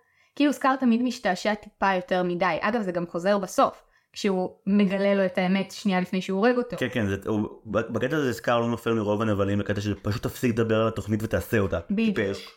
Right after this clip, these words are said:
Speaker 1: בדיוק. אז הוא אומר להם, אה, "הרגו אותו, שולח אותם להרוג אותו, הצבועים רודפים אחריו",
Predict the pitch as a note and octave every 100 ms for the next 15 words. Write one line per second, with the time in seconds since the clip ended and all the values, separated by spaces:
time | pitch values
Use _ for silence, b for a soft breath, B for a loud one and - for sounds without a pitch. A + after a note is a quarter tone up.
0 | _ G#3+ G3 F#3+ E3 F3+ F#3 G3 G#3 A3
1 | A3+ A3 G#3+ G#3 - F3 E3+ - F3+ F#3
2 | B3 C#4 C4+ B3+ B3 A#3+ - G3 G3+ G3+
3 | F3+ F3 E3 F#3 A3+ A#3+ A#3+ A3 B3 F3+
4 | G3+ F#3+ F3 F3 B3+ B3 B3 A#3 A#3+ A#3